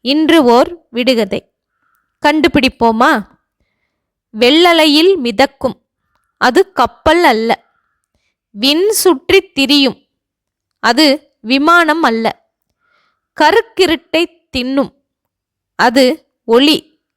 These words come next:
காந்தமல்ல. காதலுக்கு வெறியூட்டும், அது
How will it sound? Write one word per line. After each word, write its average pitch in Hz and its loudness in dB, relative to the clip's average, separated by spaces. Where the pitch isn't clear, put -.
காந்தமல்ல. 247 0
காதலுக்கு 302 0
வெறியூட்டும், 269 -2
அது 262 0